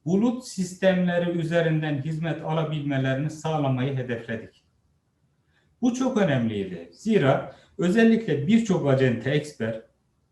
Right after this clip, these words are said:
merdiven altı diye tabir ettiğimiz yazılımlarla çalışmakta, güvenli bir şekilde, güvenli olmayan bir şekilde e, işlerini yürütmekteydi. Gerek kendi ortamlarındaki I T altyapısı,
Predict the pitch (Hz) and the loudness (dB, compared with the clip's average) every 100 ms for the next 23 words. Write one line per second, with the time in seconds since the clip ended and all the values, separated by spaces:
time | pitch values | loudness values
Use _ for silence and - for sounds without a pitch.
0 | _ _ _ _ _ 110 117 143 156 196 | _ _ _ _ _ -2 2 2 2 2
1 | 220 226 190 - 160 143 147 - 156 156 | 4 4 4 4 2 4 4 4 2 2
2 | 151 147 - 147 135 120 135 135 135 131 | 2 0 0 2 2 4 2 2 4 4
3 | 127 117 113 123 104 - 107 101 - - | 4 2 0 0 -2 -2 -4 -4 0 0
4 | - - - _ _ 170 208 208 202 202 | 0 -10 -20 _ _ 4 6 8 8 6
5 | 196 196 175 151 196 - 170 - 165 170 | 4 -2 -4 0 2 2 2 0 -2 0
6 | 156 180 190 196 202 180 160 151 175 160 | 2 6 6 6 6 4 4 4 2 0
7 | 156 135 135 165 175 - - _ - 165 | 2 2 4 4 4 -2 -12 _ -6 -2
8 | 185 175 185 170 156 170 143 139 139 135 | 0 2 4 4 6 4 2 2 2 0
9 | - 135 98 87 - _ _ _ _ _ | 2 0 0 -4 -12 _ _ _ _ _
10 | 160 233 226 - 196 208 214 190 196 190 | 6 8 6 6 4 6 4 4 6 6
11 | 190 185 180 175 165 151 160 - 170 113 | 6 6 4 4 2 2 2 2 0 0
12 | - 104 - - 101 | -2 -6 -8 -8 -6